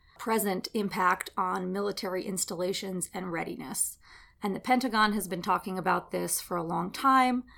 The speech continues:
Just this January, they released a report that was mandated by Congress on which of their U S based installations are vulnerable to sea level rise,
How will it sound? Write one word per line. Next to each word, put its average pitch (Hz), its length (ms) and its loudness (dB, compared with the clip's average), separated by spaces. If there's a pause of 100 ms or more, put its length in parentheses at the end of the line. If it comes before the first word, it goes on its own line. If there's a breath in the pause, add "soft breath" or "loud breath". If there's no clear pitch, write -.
(320 soft breath)
Just 185 220 0
this 185 160 -4
January, 196 540 2
they 180 120 2
released 175 440 -2
a 190 40 -4
report 190 600 -4 (160)
that - 80 -8
was 196 140 -2
mandated 185 360 0
by 180 120 -2
Congress 254 680 6
on 185 440 0
which 190 200 -2
of 170 160 -8
their 185 360 0
U 220 240 2
S 214 160 2
based 190 340 0
installations 185 840 -4
are 175 360 0
vulnerable 180 760 -4 (380 soft breath)
to 214 400 -4
sea 302 220 0
level 262 280 4
rise, 214 460 8